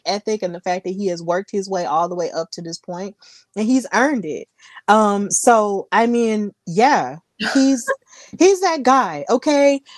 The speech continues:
Speaker 1: So it's just like, The Miz is just being real rude,
Speaker 2: I don't
Speaker 1: but
Speaker 2: think right now.
Speaker 1: Bray Wyatt had, well, not, I'm sorry, not Bray Wyatt, Lord, I'm sorry. L A Knight had something for his ass, okay? <laughs> 'Cause I, I have to get real for a second because this was amazing to me.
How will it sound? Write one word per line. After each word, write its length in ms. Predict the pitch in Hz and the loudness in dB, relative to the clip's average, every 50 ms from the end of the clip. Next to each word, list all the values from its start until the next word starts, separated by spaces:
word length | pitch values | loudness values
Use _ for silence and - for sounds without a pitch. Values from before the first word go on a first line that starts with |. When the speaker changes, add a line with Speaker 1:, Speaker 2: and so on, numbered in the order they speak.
| - - | -18 -2
Speaker 1:
So 260 | - - 277 262 262 | 2 4 6 6 4
it's 220 | 202 254 294 285 - | 4 0 -2 0 -2
just 220 | 294 277 277 - | -2 -2 0 2
like, 320 | 262 247 240 220 220 220 | 4 4 4 2 0 0
The 100 | 220 240 | 0 0
Miz 260 | 247 254 269 311 302 311 | 2 2 0 0 -2 -4
is 80 | 277 | -6
just 160 | 269 247 214 | -6 -6 -4
being 280 | 226 247 226 214 202 185 | -4 -4 -4 -4 -6 -6
real 220 | 196 202 202 190 | -4 -4 -4 -4
rude, 440 | 180 170 180 185 180 165 156 - - - - 170 214 214 | -6 -6 -6 -6 -6 -6 -8 -12 -12 -14 -8 -4 -2 0
Speaker 2:
I 60 | 202 190 | 0 2
don't 120 | 185 180 | 0 0
Speaker 1:
but 100 | 175 - | -2 -4
Speaker 2:
think 120 | 339 - - _ _ - | -6 -8 -8 _ _ -20
right 100 | - _ | -20 _
now. 180 | _ 50 _ _ _ _ _ _ _ - | _ _ _ _ _ _ _ _ _ -16
Speaker 1:
Bray 360 | 180 160 202 220 247 302 392 | -10 -4 0 0 2 2 0
Wyatt 560 | 370 285 247 233 240 254 240 214 190 160 180 | 0 -2 0 0 0 0 0 -2 -4 -4 -6
had, 320 | 180 208 202 190 175 165 - - _ - | -4 -4 -4 -2 -2 -4 -6 -10 _ -8
well, 180 | 185 208 208 | -4 -4 -2
not, 200 | 220 254 262 - - | -2 -2 -4 -4 -6
I'm 120 | 185 208 | -8 -10
sorry, 360 | - - 147 143 139 143 151 165 | -10 -10 -10 -10 -10 -10 -10 -12
not 220 | 190 196 180 180 | -12 -12 -12 -10
Bray 120 | 147 139 | -10 -10
Wyatt, 400 | 139 139 131 131 143 139 139 - - | -10 -10 -10 -10 -10 -10 -10 -10 -8
Lord, 280 | 165 165 160 156 156 - | -6 -6 -6 -6 -8 -10
I'm 120 | 170 185 175 | -12 -12 -12
sorry. 400 | - 156 143 143 139 143 - - _ _ _ _ _ _ | -12 -12 -12 -12 -12 -14 -16 -18 _ _ _ _ _ _
L 220 | 185 240 302 359 320 | 0 2 2 2 0
A 120 | 269 240 220 | 0 -2 -2
Knight 320 | 214 208 202 196 190 190 | -2 -2 -2 -2 -4 -4
had 220 | 202 185 170 160 - | -6 -6 -6 -8 -8
something 340 | - 180 175 175 - 160 156 | -10 -10 -10 -10 -12 -14 -10
for 220 | - 160 165 165 | -6 -6 -6 -6
his 160 | 165 156 - - | -6 -10 -10 -8
ass, 360 | 135 127 107 - - - - - | -6 -6 -6 -6 -8 -12 -4 -2
okay? 360 | 185 196 190 254 240 226 190 - - 415 - - 440 480 - | 0 2 4 4 4 4 4 4 4 2 4 4 2 0 0
<laughs> 360 | - - - - - - - | -2 -10 -12 -14 -16 -12 0
'Cause 260 | - 311 294 277 220 - - | 2 4 4 4 2 0 0
I, 100 | 247 247 226 240 247 - | 0 0 0 -2 -2 0
I 120 | 240 339 415 453 427 | 0 2 2 0 0
have 80 | 285 254 | -2 -4
to 80 | 254 | -6
get 220 | 196 214 269 226 185 | -4 -2 -2 -2 -2
real 260 | 185 220 220 202 208 | -4 -4 -4 -4 -4
for 180 | - 190 180 | -4 -4 -4
a 60 | 185 208 | -4 -4
second 300 | - 208 185 180 185 180 | -6 -8 -8 -8 -10 -10
because 280 | 208 - 220 196 180 180 | -8 -8 -8 -8 -6 -6
this 280 | 240 285 370 392 - 277 | -4 -4 -4 -6 -6 -6
was 180 | 247 240 202 - | -8 -8 -8 -8
amazing 500 | 190 190 196 190 185 185 185 170 175 175 | -10 -10 -8 -8 -8 -8 -10 -12 -16 -18
to 100 | - 190 | -16 -16
me. 280 | 170 160 156 160 170 | -16 -16 -16 -18 -18